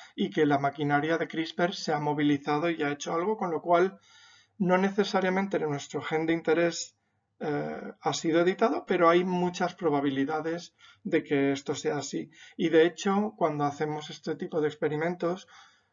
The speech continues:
sabemos que entre uno y dos cada veinte animales que, que aislamos tienen nuestro alelo de interés, lo cual hace esta tecnología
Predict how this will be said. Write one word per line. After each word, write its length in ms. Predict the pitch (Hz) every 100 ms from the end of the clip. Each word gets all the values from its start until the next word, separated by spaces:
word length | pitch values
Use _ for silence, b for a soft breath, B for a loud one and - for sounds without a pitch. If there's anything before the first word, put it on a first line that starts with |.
| b
sabemos 600 | - 151 151 175 185 190
que 120 | -
entre 840 | 156 151 147 151 143 143 143 139 151 -
uno 540 | 180 190 190 180 175
y 100 | 160
dos 360 | 165 180 175 -
cada 280 | 160 147
veinte 380 | 147 160 165 -
animales 580 | 165 160 160 165 156 147
que, 540 | - 147 143 143 147 -
que 120 | 165
aislamos 720 | 147 147 156 165 170 175 - b b b b -
tienen 540 | 165 156 160 165 170
nuestro 320 | 160 143 -
alelo 320 | 151 143 143 147
de 60 |
interés, 380 | 147 147 151 151
lo 120 | 147
cual 380 | 143 151 156 160
hace 380 | - - 160 151
esta 260 | 147 147
tecnología 760 | 143 - 147 143 - 160 160